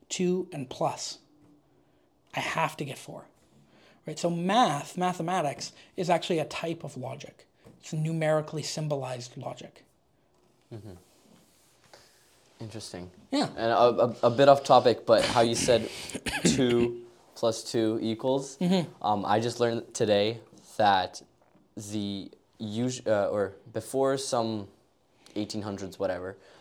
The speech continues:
Speaker 2: um, everybody would write two plus two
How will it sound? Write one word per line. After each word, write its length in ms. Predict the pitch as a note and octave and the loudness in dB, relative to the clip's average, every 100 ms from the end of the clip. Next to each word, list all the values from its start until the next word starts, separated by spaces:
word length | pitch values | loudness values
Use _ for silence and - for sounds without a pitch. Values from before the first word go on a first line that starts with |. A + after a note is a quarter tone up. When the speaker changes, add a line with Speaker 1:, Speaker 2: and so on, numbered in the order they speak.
| _ - | _ -4
Speaker 2:
um, 300 | G#2+ F#2+ F#2+ - | -2 -2 -6 -4
everybody 480 | - A#2 B2+ A2+ A2+ | 2 4 4 2 2
would 300 | G#2+ G#2+ G2 | 2 -2 -2
write 300 | G2+ G2 F#2+ - _ - | -2 -2 -4 -10 _ -14
two 420 | - C#3+ D3 E3+ | 0 4 4 2
plus 320 | - C3+ C3+ - | 0 0 0 -2
two 420 | - G#2+ G2+ | -6 -4 -6